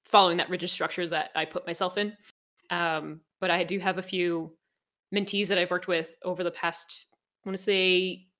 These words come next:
year, year and a half, the, a couple of different people, and everything's a little bit different. Like, everyone has their own path and their own goal, but there's definitely, like, a,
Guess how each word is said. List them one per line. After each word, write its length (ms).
year, 500
year 260
and 80
a 40
half, 340
the, 220
a 100
couple 220
of 80
different 260
people, 320
and 220
everything's 440
a 40
little 220
bit 160
different. 280
Like, 160
everyone 840
has 380
their 220
own 560
path 320
and 100
their 140
own 180
goal, 480
but 120
there's 200
definitely, 320
like, 360
a, 380